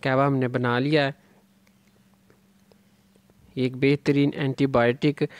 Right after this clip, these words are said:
आपका हर्बल माउथ वॉश बन चुका है। ये आपको मसूड़ों को मजबूत कर देता है और दांत हिलना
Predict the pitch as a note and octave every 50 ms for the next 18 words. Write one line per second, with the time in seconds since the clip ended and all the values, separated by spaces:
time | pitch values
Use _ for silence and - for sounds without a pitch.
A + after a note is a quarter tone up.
0 | - - - - _ _ - B2+ B2 B2 - - - C#3 C3+ C3 A#2 C3 C3 B2+
1 | B2+ C3 C3+ C3 B2 A#2+ A#2 B2 - - C#3+ C3+ B2 - - - B2 A#2+ B2 B2
2 | - C#3+ - - D3 D3 D3 D3 D3+ - - - - - - _ - C#3 C3+ D3
3 | - - C3+ C3+ C3+ C3+ C3 B2+ B2+ A#2 A2+ - D3+ D#3 D#3+ E3 D#3 D3+ D#3 C3+
4 | C3 C3 B2 A#2+ B2+ C3 C3+ - - - E3 C#3 B2+ B2+ C3+ C#3 B2+ - C#3+ C#3
5 | C#3 D3 D3+ D3+ - - D3+ C3+ C3+ B2+ B2 B2 C3 C#3 C#3+ - - - C3 A#2+
6 | A#2+ A#2 A#2+ B2+ C#3 D3 D#3+